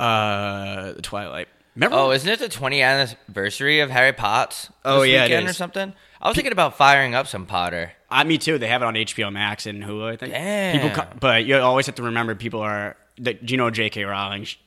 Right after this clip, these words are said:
Speaker 1: she, uh, is not well liked in the trans community.
Speaker 2: She got canceled?
Speaker 1: Oh yeah, big time.
Speaker 2: For what?
Speaker 1: Um, she made some comments that the tra-, I'm not even gonna
Speaker 2: Yeah,
Speaker 1: I
Speaker 2: let's
Speaker 1: don't
Speaker 2: not
Speaker 1: ca-,
Speaker 2: even,
Speaker 1: I don't
Speaker 2: yeah,
Speaker 1: care
Speaker 2: who
Speaker 1: 'cause I don't
Speaker 2: cares?
Speaker 1: li-, I'm, I'm not within,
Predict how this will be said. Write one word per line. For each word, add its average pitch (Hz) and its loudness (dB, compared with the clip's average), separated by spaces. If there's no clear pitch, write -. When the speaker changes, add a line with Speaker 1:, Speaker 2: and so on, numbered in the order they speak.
Speaker 1:
she, 107 -2
uh, 98 -2
is 107 -10
not 113 0
well 107 -2
liked 98 -8
in 101 -12
the 98 -14
trans 98 -12
community. 92 -10
Speaker 2:
She 170 -4
got 214 0
canceled? 220 -4
Speaker 1:
Oh 135 2
yeah, 107 6
big 104 -2
time. 98 -6
Speaker 2:
For 165 -4
what? 196 0
Speaker 1:
Um, 147 0
she 202 -2
made 190 6
some 160 -2
comments 127 0
that 117 -2
the 123 -6
tra-, 113 0
I'm 147 6
not 175 6
even 147 2
gonna 117 -2
Speaker 2:
Yeah, 139 6
Speaker 1:
I - 6
Speaker 2:
let's 135 8
Speaker 1:
don't 156 6
Speaker 2:
not 175 6
Speaker 1:
ca-, 143 8
Speaker 2:
even, 123 4
Speaker 1:
I 156 8
don't - 6
Speaker 2:
yeah, 98 -2
Speaker 1:
care 147 6
Speaker 2:
who 151 4
Speaker 1:
'cause 143 -2
I 139 4
don't 143 2
Speaker 2:
cares? 135 -8
Speaker 1:
li-, 127 -4
I'm, 123 -2
I'm 123 -2
not 117 0
within, 113 -6